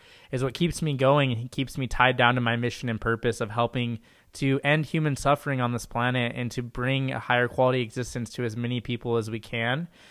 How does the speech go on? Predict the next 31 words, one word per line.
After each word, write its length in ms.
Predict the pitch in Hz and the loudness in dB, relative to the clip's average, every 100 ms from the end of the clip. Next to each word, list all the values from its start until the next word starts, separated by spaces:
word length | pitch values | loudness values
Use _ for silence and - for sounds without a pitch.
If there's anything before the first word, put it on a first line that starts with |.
| - - | -20 -16
So 240 | - 139 | 2 4
again, 420 | 139 131 143 156 151 | 4 2 2 2 2
I 140 | 123 | 0
thank 400 | 117 127 143 - | 0 0 0 0
you. 380 | 151 151 151 156 _ _ _ | 4 6 4 2 _ _ _
I 140 | 135 123 | -2 0
know 240 | 131 135 | 4 4
that 320 | 139 135 - | 6 4 0
when 140 | 151 131 | -4 0
you 100 | 131 | 2
listen 300 | 135 - 131 | 0 0 -2
to 40 | |
this 100 | 123 | -2
podcast, 680 | - 120 127 - 131 123 - | 0 2 2 4 2 2 -4
you 100 | 120 | -2
have 220 | 123 123 | 2 2
the 80 | 123 | 0
main 180 | 120 120 | -2 -2
intention 520 | 117 - 123 - 123 | -4 -4 -6 -4 -6
of 180 | 113 - | -6 -4
getting 300 | 131 127 110 | -2 -2 0
better, 380 | 123 127 127 | 2 4 4
improving 460 | 120 110 - 135 131 | 2 0 0 0 2
your 160 | 123 113 | -2 2
life 380 | 107 120 117 | 2 2 0
in 100 | 120 | -4
any 300 | 117 123 131 | -4 -4 -2
area 240 | 120 120 120 | 0 2 0
that 100 | 120 | -2
you 160 | 117 | -4
need. 480 | 110 110 131 156 180 | -4 -2 -2 -2 -4